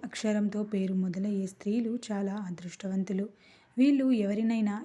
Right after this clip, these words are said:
ఇట్టే ఆకర్షించగలరు. ఈ స్త్రీల వల్ల అత్తిల్లు ధనిక కుటుంబంగా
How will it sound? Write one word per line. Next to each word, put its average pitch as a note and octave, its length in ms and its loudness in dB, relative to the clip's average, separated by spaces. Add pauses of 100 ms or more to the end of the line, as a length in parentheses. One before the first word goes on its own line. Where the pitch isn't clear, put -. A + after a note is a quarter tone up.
ఇట్టే A3+ 420 -2
ఆకర్షించగలరు. F#3 920 -4 (440)
ఈ C4+ 120 6
స్త్రీల B3 400 2
వల్ల G#3 500 -2
అత్తిల్లు A3 480 0
ధనిక F#3+ 420 -2
కుటుంబంగా G#3 760 0